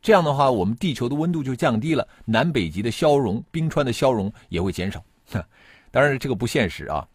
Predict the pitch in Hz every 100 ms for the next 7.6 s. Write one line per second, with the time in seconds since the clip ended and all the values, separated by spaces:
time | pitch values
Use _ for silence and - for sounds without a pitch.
0 | _ _ - - _ _ _ 120 208 233
1 | 233 160 160 156 160 120 139 120 147 139
2 | 123 131 127 113 117 127 131 - 143 127
3 | 127 139 - 143 117 - 110 196 - 120
4 | - - 139 110 104 113 87 82 87 -
5 | - 147 - 117 - 113 - 127 - 120
6 | 80 69 - 98 - 107 90 87 85 208
7 | 202 98 76 64 69